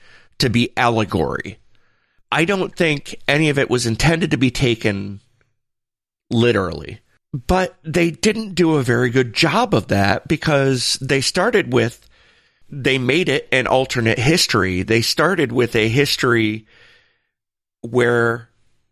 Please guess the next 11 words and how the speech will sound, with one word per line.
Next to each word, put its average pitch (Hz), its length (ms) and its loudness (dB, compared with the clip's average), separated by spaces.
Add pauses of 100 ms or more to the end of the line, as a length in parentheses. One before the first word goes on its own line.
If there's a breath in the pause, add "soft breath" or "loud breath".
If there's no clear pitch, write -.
(540)
A 143 220 2
I 143 600 -2
just - 280 -2
branches 135 460 0
off 110 460 -2 (120)
normally 123 640 0
from 104 220 -2
the 101 80 0
history, 110 760 2
and 104 540 -4 (840)
then 117 560 -2